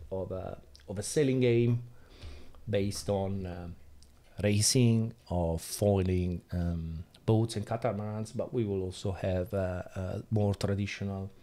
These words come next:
sailboat. It's just the two of us, so super small team, independent project, um, as independent as it gets,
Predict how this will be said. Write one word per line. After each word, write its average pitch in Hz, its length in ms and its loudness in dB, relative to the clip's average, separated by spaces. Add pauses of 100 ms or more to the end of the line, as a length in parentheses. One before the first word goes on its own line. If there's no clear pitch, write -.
(640)
sailboat. 143 560 4
It's 143 140 0
just 170 240 4
the 160 80 4
two 160 160 4
of 139 80 6
us, 123 260 6
so 123 140 4
super 165 400 4
small 139 280 6
team, 113 460 8
independent 110 560 6
project, 95 640 2 (260)
um, 92 600 -8 (840)
as 131 300 4
independent 117 840 4 (160)
as 107 180 2
it 107 160 -4
gets, - 520 -2